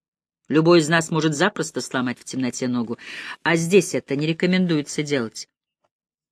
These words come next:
До приличной медицинской помощи надо добираться не меньше недели». «Ты хочешь заночевать тут?» — удивилась Роэн. «Почему бы и нет? Я могу разжечь костёр в шесть секунд. Да и еду я с собой захватил.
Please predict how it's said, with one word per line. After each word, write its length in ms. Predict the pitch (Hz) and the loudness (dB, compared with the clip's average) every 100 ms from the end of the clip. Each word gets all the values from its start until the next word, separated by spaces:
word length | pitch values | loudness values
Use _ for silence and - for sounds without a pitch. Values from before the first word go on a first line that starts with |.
| _ | _
До 140 | 160 202 | 2 4
приличной 460 | 262 254 247 269 | 6 6 6 6
медицинской 560 | 247 240 - 220 - 226 | 6 6 4 0 4 4
помощи 400 | 202 190 196 196 | 4 2 2 2
надо 220 | 170 180 | 2 2
добираться 500 | 185 175 147 135 156 | 2 4 2 0 -2
не 120 | 165 | 0
меньше 320 | 147 123 - | 0 -2 -4
недели». 460 | 143 139 120 104 - _ _ _ _ _ - | -4 -4 -4 -4 -8 _ _ _ _ _ -12
«Ты 100 | 131 | -4
хочешь 320 | 151 151 139 | -2 -2 -2
заночевать 520 | 131 135 - 127 135 - | -2 -2 -2 -4 -4 -4
тут?» — 180 | 247 302 | -2 2
удивилась 460 | 311 277 156 120 - | 2 4 4 0 -4
Роэн. 300 | 117 101 - _ _ _ _ - | -4 -6 -10 _ _ _ _ -8
«Почему 320 | 277 - 494 | -6 -2 4
бы 100 | 466 | 6
и 40 | 339 | 6
нет? 280 | 127 - _ _ _ _ _ - - - - | 2 -4 _ _ _ _ _ -20 -20 -12 2
Я 140 | 302 | 4
могу 240 | 466 294 190 | 6 8 8
разжечь 380 | 165 160 156 | 6 4 2
костёр 720 | - 160 - - 202 262 - _ | 0 0 0 6 6 6 -2 _
в 60 | - | -4
шесть 280 | - 233 - | 2 4 2
секунд. 580 | 139 - 120 180 - - _ _ _ _ _ _ - | -6 -4 -2 -4 -6 -20 _ _ _ _ _ _ -10
Да 160 | 135 202 | 2 6
и 240 | 240 - | 6 6
еду 480 | 226 214 233 202 302 | 6 6 4 6 6
я 240 | 339 349 | 8 6
с 60 | 339 | 2
собой 340 | - 339 320 | 0 2 2
захватил. 600 | 294 302 320 311 320 311 | 2 -2 -4 -4 -4 -6